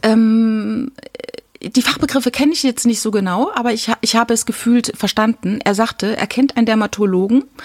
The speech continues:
ich glaube, der, das ist ein Dermatologe, der eher mit Botox und Fillern arbeitet.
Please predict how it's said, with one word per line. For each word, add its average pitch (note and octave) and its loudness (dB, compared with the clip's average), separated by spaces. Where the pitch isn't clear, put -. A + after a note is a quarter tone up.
ich - -8
glaube, F3 2
der, D#3+ -4
das F3+ -8
ist F#3 -4
ein G3 2
Dermatologe, F3+ -2
der F3 -2
eher F3+ 0
mit E3+ -2
Botox E3 -4
und D#3+ 0
Fillern E3 -2
arbeitet. D3+ -6